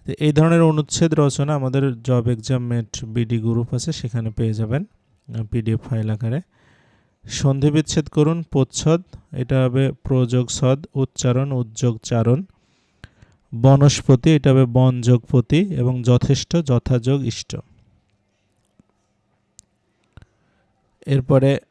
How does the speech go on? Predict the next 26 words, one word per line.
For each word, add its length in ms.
ব্যাস 320
বাক্য 340
সহ 360
সমাস 500
নির্ণয় 240
করুন। 280
প্রথমে 340
ছিল 260
পরোক্ষ, 600
এটা 240
হবে 140
অক্ষির 360
অগোচরে 500
অব্যয়ীভাব 520
সমাস। 460
প্রতিবাদ, 600
এটা 280
বিরুদ্ধবাদ, 800
এটা 200
অব্যয়ীভাব 440
সমাস। 520
অন্তরীপ, 640
অন্তর্গত 640
অপচার, 560
বহুব্রীহি 420
সমাস। 440